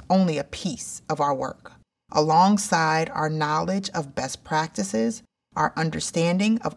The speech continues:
our students, and our ability to work and learn from our own team and colleagues and mentors. Yet, each of these pieces can have powerful effects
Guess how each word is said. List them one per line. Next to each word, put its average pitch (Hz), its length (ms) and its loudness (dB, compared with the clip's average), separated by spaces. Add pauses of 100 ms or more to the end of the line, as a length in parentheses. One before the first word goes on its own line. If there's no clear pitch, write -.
our 156 200 4
students, - 720 -8 (320)
and 160 200 -6
our 180 240 2
ability 160 640 0
to - 200 -8
work 151 540 -2
and 156 280 -6
learn 147 480 -4 (340)
from 190 440 4
our 156 280 -2
own 170 360 -2
team 165 600 -6 (280)
and 147 500 -6
colleagues 143 800 -6
and 156 200 -4
mentors. - 680 -10 (840)
Yet, 202 520 -4
each 220 220 4
of 196 140 2
these 160 260 -4
pieces 165 720 -4 (240)
can 170 140 -2
have 156 320 -4
powerful 214 560 -2
effects - 580 -6